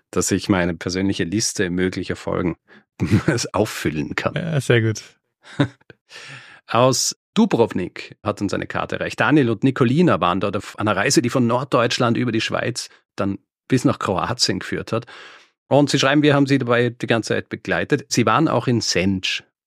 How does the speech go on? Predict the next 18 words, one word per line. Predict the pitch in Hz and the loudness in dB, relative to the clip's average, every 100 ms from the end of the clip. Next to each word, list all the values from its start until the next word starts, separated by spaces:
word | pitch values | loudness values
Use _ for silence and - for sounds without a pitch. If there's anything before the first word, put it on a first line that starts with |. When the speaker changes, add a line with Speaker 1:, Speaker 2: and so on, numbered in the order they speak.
| _ _ - | _ _ -10
Speaker 1:
Senj. | - - 95 95 101 - - - _ _ | -4 -2 0 -2 -4 -4 -6 -8 _ _
Weißt | 107 104 | -4 2
du | 113 | 2
noch, | 95 | 2
was | 101 - - | 0 -2 -2
Senj | - 82 101 - - | -4 -4 -4 -6 -10
ist? | 98 - _ - | -10 -14 _ 0
Speaker 2:
Ja, | 143 110 104 131 - _ | 2 2 0 -4 -8 _
weiß | 120 123 | 0 2
ich | 135 | 4
noch. | 113 101 | 2 0
Speaker 1:
Also | 95 92 85 | -4 -4 -4
historisch | 90 107 127 117 123 | -4 2 4 6 4
betrachtet | - 117 104 - - 107 | 0 0 0 0 0 2
im | 113 101 98 | 2 2 2
Kontext | - 107 - 104 110 | 2 2 2 0 2
unseres | 104 104 95 | 2 2 -2
Podcasts. | - 107 - 113 - | -2 -4 -2 -4 -8